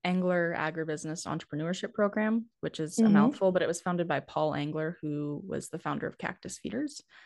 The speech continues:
Speaker 2: Yeah.
Speaker 1: And so I went down there. That was a minor that I was in. And there was also, like, it's called the Nebraska Beef Industry Scholars minor, another mouthful. So
Speaker 2: <laughs>
Speaker 1: I think,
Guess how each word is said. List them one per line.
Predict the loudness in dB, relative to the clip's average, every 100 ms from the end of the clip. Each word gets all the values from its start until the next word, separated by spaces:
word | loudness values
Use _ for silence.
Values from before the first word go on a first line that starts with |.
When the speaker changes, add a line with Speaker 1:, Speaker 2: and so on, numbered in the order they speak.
| -20 _ -8
Speaker 2:
Yeah. | -2
Speaker 1:
And | 0 0
so | -2 -2 -4 -6 _ _ _ _ _ 2
I | 6
went | 6 6
down | 4
there. | 6 4 4
That | 4
was | 2
a | 2
minor | 0 -2 0 -2 -2 -2
that | 2
I | 2
was | 2
in. | 0 -2 -2 -6 -8
And | -4
there | -2 0
was | 0
also, | -2 -2 -2
like, | -2 -4 -10 _ -10
it's | -8
called | -4 -2
the | -2
Nebraska | 0 0 -2 -4
Beef | -2 -2 -2
Industry | -4 -4 -6 -8
Scholars | -6 -2 -2 -2 -4 -6 -10 _
minor, | -2 0 0 0 -2
another | -4 -2 -2 -4 -8 -12 _ -4
mouthful. | -2 -2 0 0 2
So | 2 2 2 -4 -4
Speaker 2:
<laughs> | -4 -4 -20 _ 2
Speaker 1:
I | 4
think, | 6 4 0